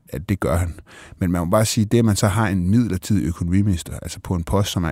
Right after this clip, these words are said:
ekstremt vigtig for Venstre i regeringen. Man kan jo sige, meningen med, øh, at Venstre satte sig på den post, det var, at de skulle være en eller anden form for, øh, modvægt til, øh, Nicolai Wammen over i Finansministeriet. At der, der ligesom skulle være en balance.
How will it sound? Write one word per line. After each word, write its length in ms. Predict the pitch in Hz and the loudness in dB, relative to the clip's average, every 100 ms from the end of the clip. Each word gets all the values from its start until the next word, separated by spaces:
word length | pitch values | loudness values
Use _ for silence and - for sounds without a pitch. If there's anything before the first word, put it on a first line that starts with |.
| - | -6
ekstremt 640 | - - - - 120 104 85 | -10 -8 -6 -2 0 -2 0
vigtig 280 | 101 - 98 | -2 -2 -4
for 120 | 90 | -2
Venstre 440 | 80 87 - 82 | -2 -4 -4 -4
i 80 | 90 | -4
regeringen. 420 | 85 87 87 76 - - - - - | -4 -2 -4 -4 -10 -20 -20 -12 -6
Man 100 | 80 | -4
kan 80 | |
jo 40 | 85 | -2
sige, 160 | - | 2
meningen 420 | 95 104 120 113 90 | 4 6 6 6 4
med, 160 | 92 90 - - _ _ | 4 0 -4 -16 _ _
øh, 300 | 95 85 76 | -6 -4 -2
at 100 | 82 | -2
Venstre 280 | 87 92 - | -2 -2 -2
satte 260 | - 117 - | -2 -2 -2
sig 100 | - | -6
på 100 | - | -6
den 140 | - | -4
post, 260 | - 80 - | -4 -4 -4
det 80 | 92 | -2
var, 140 | 87 | 0
at 180 | 76 98 | -2 -4
de 60 | 92 | -8
skulle 200 | - 82 | -6 -2
være 100 | 82 | 0
en 40 | |
eller 160 | 95 90 | 0 0
anden 140 | 92 | -2
form 200 | - 92 | -2 -4
for, 260 | 85 87 78 - - - - - - - _ _ - | -2 -2 -2 -4 -20 -20 -20 -20 -20 -20 _ _ -8
øh, 260 | 87 82 80 | -2 0 2
modvægt 760 | 87 107 120 113 85 - - - - | 8 10 10 8 4 -2 -10 -14 -4
til, 300 | - 92 87 | 2 4 6
øh, 180 | 85 82 | 4 2
Nicolai 280 | 92 85 90 | 2 2 2
Wammen 320 | 76 76 95 | 2 2 2
over 140 | 92 90 | 2 0
i 20 | |
Finansministeriet. 720 | - 73 73 - 76 - 62 - - _ _ - | 0 -2 -2 -6 -8 -8 -12 -12 -20 _ _ -12
At 160 | - | -10
der, 100 | - | -10
der 220 | 52 85 - | -8 -8 -4
ligesom 220 | 107 95 | -4 -4
skulle 160 | - 95 | -4 0
være 120 | 95 | 0
en 80 | 90 | 2
balance. 560 | 82 78 92 104 98 | 0 2 0 0 -2